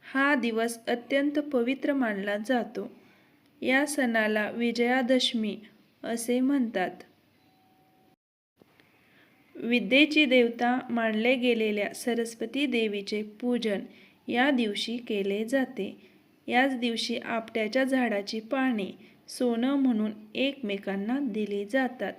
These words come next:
दसरा हा साडेतीन मुहूर्तांपैकी एक मानला जातो. या दिवशी सोने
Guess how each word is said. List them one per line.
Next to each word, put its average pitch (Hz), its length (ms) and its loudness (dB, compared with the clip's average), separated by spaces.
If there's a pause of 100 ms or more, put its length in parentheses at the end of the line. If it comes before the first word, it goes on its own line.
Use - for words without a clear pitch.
(640)
दसरा 233 500 2
हा 285 280 2
साडेतीन 247 680 2
मुहूर्तांपैकी 233 1080 2 (380)
एक 277 340 4
मानला 202 420 0
जातो. 247 540 -2 (420)
या 262 240 4
दिवशी 226 460 0
सोने 233 460 0